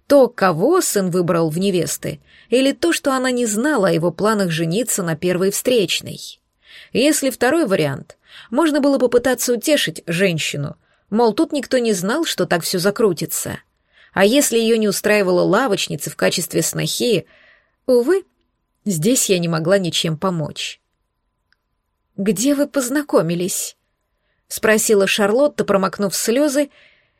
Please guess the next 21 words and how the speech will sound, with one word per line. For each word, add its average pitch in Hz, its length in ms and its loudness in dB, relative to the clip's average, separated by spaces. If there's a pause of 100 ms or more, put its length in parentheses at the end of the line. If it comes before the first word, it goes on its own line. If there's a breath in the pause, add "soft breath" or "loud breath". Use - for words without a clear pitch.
(140)
и - 120 0
уже 233 200 4
ясным 277 400 0
взглядом 269 520 2
посмотрела 208 680 0
на 208 160 -2
меня. 202 480 -4 (1500)
"В 190 160 -2
доме 233 480 2
господина 202 580 0
Бионтайна". 185 840 -2 (540)
Не 196 160 0
стала 262 320 0
я 262 180 2
врать. 185 440 -4 (1120)
"Что - 300 0
вы 240 80 6
там 269 220 2
делали?" 226 500 2 (140)
нахмурилась 196 800 2
женщина. 175 720 -4